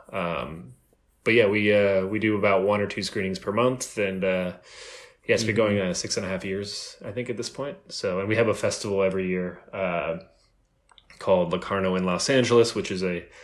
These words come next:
Speaker 1: collaboration
Speaker 2: Right.
Speaker 1: with the Locarno Film Festival, which we started five years ago, or maybe, like, six years ago. Uh, there's been five editions. We skipped one year for covid,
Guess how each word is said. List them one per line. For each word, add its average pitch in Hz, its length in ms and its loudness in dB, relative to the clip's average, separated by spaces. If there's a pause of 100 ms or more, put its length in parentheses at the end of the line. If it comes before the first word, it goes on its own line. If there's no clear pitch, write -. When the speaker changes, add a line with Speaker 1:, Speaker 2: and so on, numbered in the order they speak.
(460)
Speaker 1:
collaboration 104 720 4
Speaker 2:
Right. 98 80 0
Speaker 1:
with 95 280 0
the 104 100 -2
Locarno 95 320 0
Film 120 200 2
Festival, 127 400 6
which 101 120 0
we - 60 -4
started 101 540 0 (420)
five 117 880 2
years 131 360 0
ago, 135 200 -4
or 110 120 2
maybe, 120 340 4
like, 120 120 8
six - 240 -4
years 101 180 -2
ago. 92 380 0 (140)
Uh, 92 460 0
there's 104 160 0
been 101 100 -2
five 101 220 2
editions. 92 520 -4
We 98 80 -8
skipped - 260 -4
one 98 200 0
year 92 160 0
for 90 140 -8
covid, 90 380 -4